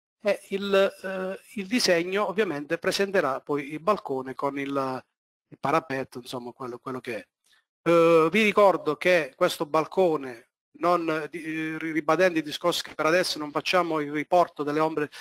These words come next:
non facciamo il calcolo automatico delle ombre riportate, quindi non è che mettendo il balcone io poi riesco a calcolare l'ombra che fa sotto, no,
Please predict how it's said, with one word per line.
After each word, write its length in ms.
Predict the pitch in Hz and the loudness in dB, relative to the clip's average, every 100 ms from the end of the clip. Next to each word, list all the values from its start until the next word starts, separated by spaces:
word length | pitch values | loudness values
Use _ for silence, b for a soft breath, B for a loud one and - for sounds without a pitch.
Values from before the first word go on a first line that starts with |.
| B - | B -6
non 100 | 147 | 0
facciamo 200 | 190 175 | 2 2
il 60 | |
calcolo 300 | 175 165 160 | 2 2 2
automatico 300 | 156 170 151 | 2 2 2
delle 120 | 151 | 2
ombre 240 | 160 156 151 | 2 2 -2
riportate, 640 | 147 165 - 175 160 151 | 0 -2 2 2 2 -2
quindi 180 | 165 156 | -4 0
non 120 | 170 | 0
è 60 | 196 | 0
che 140 | 170 | 0
mettendo 380 | 160 - 185 175 | -2 0 -2 -2
il 60 | |
balcone 480 | 151 160 - 185 165 | -2 -2 2 2 4
io 120 | 160 | 0
poi 300 | 156 170 165 - B B | 2 2 2 0 B B
riesco 340 | - 165 156 151 | 0 2 2 -2
a 40 | |
calcolare 440 | - 160 160 160 156 | -2 -2 2 4 6
l'ombra 380 | 165 165 160 | 4 4 2
che 120 | 160 147 | -2 -2
fa 140 | 151 | -2
sotto, 360 | 151 139 - 139 | 0 -2 -2 0
no, 280 | 170 135 | 0 0